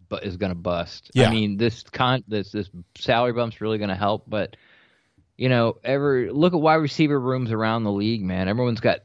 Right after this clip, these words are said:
Speaker 1: two guys for sure.
Speaker 2: Yeah.
Speaker 1: Some of them got three. You know, the ridiculous ones, like the Bucks, have four.
Speaker 2: <laughs>
Speaker 1: And you got, you got three, four, five first round receivers coming out every year.
Speaker 2: Yeah.
Speaker 1: It's,
Speaker 2: Yeah.
Speaker 1: it's go-, it's gonna bust. It,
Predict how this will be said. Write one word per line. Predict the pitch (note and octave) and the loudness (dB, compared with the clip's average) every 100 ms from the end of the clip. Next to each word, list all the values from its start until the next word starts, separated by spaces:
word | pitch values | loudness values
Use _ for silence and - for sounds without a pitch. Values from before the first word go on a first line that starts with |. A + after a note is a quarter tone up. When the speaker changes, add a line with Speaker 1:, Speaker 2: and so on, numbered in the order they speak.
| - | -6
Speaker 1:
two | - C#3 | 2 2
guys | B2 A2+ G#2 G2+ | 4 4 4 2
for | - A#2 A#2 | -2 -6 -4
sure. | A2 - F#2 F#2 F2 - | -4 -2 -2 -2 -4 -2
Speaker 2:
Yeah. | A#2 G#2+ | 2 4
Speaker 1:
Some | |
of | B2 | 2
them | B2 | 2
got | A2+ G2 - | 2 0 -2
three. | - G#2 G2 F#2 F2+ - | -6 -2 -2 -4 -14 -10
You | G#2 | -4
know, | G2+ | -2
the | F#2+ | -2
ridiculous | F#2+ G2 A#2+ A#2+ G#2+ | 0 0 2 2 2
ones, | G#2+ G2+ G2 G2 | 2 2 0 -4
like | - | -8
the | - | -6
Bucks, | - F#2 - - | -2 0 -2 -4
have | G#2+ G2+ | -2 -2
four. | - - C3+ G#2 F#2 G2 | -2 0 2 4 2 0
Speaker 2:
<laughs> | - - C3+ - A#2+ - C3+ _ - | 0 0 -2 -2 -6 -6 -12 _ -2
Speaker 1:
And | D3+ D3+ D3+ | 2 2 2
you | D3+ | 2
got, | D#3 C#3+ _ _ | 2 2 _ _
you | E3+ | -8
got | D#3+ D3 - | -2 -2 -4
three, | D#3+ D#3 F3 F3 | -10 -2 0 0
four, | - E3 D#3+ | 0 0 2
five | C#3 - D3 D#3 D3+ | 0 0 2 2 0
first | - D3+ C#3+ | -2 -4 -2
round | D#3 D3 D3 | 0 0 0
receivers | C#3 - D3 C3 | -4 -4 -4 -6
coming | - D3 D3 | -6 -2 0
out | C#3+ D3 | 2 2
every | D3 D3+ | 0 0
year. | D#3 F#3+ F3 F#2 | 0 2 2 0
Speaker 2:
Yeah. | A#2 G#2+ F#2+ - _ _ _ _ _ _ _ | 2 2 0 -6 _ _ _ _ _ _ _
Speaker 1:
It's, | B2 - | -18 -8
Speaker 2:
Yeah. | G2+ | -2
Speaker 1:
it's | C#3 C3 - | -2 -2 0
go-, | D3 | 0
it's | C#3+ D3 | 2 0
gonna | - E3+ | 2 2
bust. | D#3 F3+ A3 C#3+ | 2 0 0 -2
It, | A#2 | -4